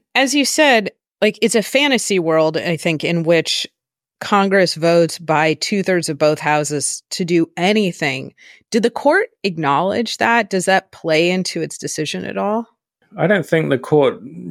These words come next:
Speaker 2: basically ever acknowledges the reality that Congress, uh, <laughs> can't, can't do anything.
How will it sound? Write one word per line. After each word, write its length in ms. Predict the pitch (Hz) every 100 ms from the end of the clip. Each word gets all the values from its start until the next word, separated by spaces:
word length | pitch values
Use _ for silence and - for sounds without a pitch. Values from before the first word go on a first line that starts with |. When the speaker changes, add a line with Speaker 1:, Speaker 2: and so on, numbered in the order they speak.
| - _
Speaker 2:
basically 420 | 131 131 139 127
ever 340 | 117 156 170 123
acknowledges 600 | 104 113 110 107 101 98
the 120 | 110
reality 600 | 104 101 104 101 - 95
that 240 | 92 90
Congress, 720 | - 110 107 104 98 - - -
uh, 320 | 101 92 92
<laughs> 40 |
can't, 320 | - - 147 -
can't 320 | - 127 107
do 140 | 113
anything. 460 | 104 104 110 95